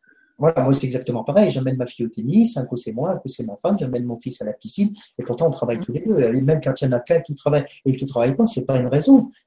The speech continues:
Speaker 1: Quand on est un bon père ou une bonne mère, on a envie aussi de voir ses enfants au sport, on a envie quand même de s'occuper de leur vie. Et tout ça, ça peut être des, des, des, c'est un argument parmi d'autres, hein, évidemment.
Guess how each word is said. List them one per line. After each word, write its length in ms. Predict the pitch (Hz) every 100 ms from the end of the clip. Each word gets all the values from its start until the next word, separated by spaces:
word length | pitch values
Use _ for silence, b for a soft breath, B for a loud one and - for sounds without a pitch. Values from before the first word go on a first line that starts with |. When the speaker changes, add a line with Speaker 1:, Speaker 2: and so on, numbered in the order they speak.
| _
Speaker 1:
Quand 200 | - 135
on 100 | 151
est 60 | 143
un 140 | 135
bon 220 | 123 151 139
père 240 | 156 135
ou 60 | 120
une 100 | 113
bonne 220 | 113 135
mère, 160 | 247 240
on 120 | 117
a 40 |
envie 280 | 117 113 175
aussi 200 | - 139
de 60 | 117
voir 140 | 120
ses 180 | - 117
enfants 380 | 110 - 165 151
au 60 |
sport, 440 | - - 185 226 B B -
on 120 | 127
a 40 |
envie 240 | 123 127 190
quand 100 | 131
même 160 | 156
de 40 | 160
s'occuper 480 | 131 131 135 - 139
de 60 |
leur 160 | 131 135
vie. 280 | 190 233 240 - _ _ 139
Et 80 |
tout 100 | 139
ça, 140 | 202 269
ça 160 | 185
peut 120 | 139 190
être 140 | 202
des, 140 | 135
des, 240 | 123 123 120
des, 200 | 127 - -
c'est 460 | - - - 139 - _ _ _ _ -
un 180 | 170 190
argument 440 | 147 151 185 220
parmi 340 | - 185 156
d'autres, 300 | 131 117 -
hein, 100 | 117 123
évidemment. 440 | 127 127 120